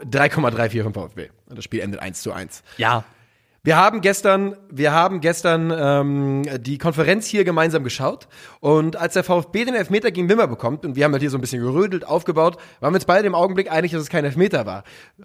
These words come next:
Speaker 1: Heute hast du vermutlich auch nochmal Zusammenfassungen geschaut. Bist du noch am selben St-, äh, Standpunkt?
Speaker 2: Es ist alles saukomisch.
Speaker 1: Ich
Speaker 2: Weil
Speaker 1: bin nämlich jetzt eher auch, ins-, ich sag eher, nee, das war, glaub ich, schon ein richtiger Elfmeter.
Speaker 2: Ich bin auch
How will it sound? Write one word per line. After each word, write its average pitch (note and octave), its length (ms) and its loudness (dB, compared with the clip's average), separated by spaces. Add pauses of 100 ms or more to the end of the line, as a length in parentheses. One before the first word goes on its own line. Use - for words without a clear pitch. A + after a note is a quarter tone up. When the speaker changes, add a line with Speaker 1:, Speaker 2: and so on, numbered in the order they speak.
(120)
Speaker 1:
Heute F#3 480 2
hast D#3 200 -4
du F3+ 40 -6
vermutlich G3 380 -2
auch F3 80 2
nochmal F#3 200 2
Zusammenfassungen D3 600 -2
geschaut. B2 400 -4 (340)
Bist G3+ 300 -2
du - 20 0
noch G3 320 0
am D3 140 -2
selben E3+ 300 2
St-, - 140 -10
äh, D3+ 300 2
Standpunkt? E3+ 460 -2 (880)
Speaker 2:
Es A#2+ 200 -6
ist C3+ 140 -4
alles D3+ 460 2
saukomisch. C3+ 840 -2 (480)
Speaker 1:
Ich B2 80 0
Speaker 2:
Weil C3 80 4
Speaker 1:
bin G#3 100 4
nämlich G3+ 160 2
jetzt G3+ 160 -2
eher F#3 260 2
auch, E3 200 -2
ins-, D3+ 160 -12
ich E3+ 100 -10
sag E3+ 180 -4
eher, E3 140 0
nee, D#3 120 -4
das C#3+ 120 -8
war, D3 100 -2
glaub D3 140 -4
ich, C#3 120 -10
schon D#3+ 160 -4
ein D3 40 -4
richtiger B2 380 -10
Elfmeter. A2+ 180 -4
Speaker 2:
Ich D#3+ 120 0
bin F#3+ 120 4
auch F3 300 4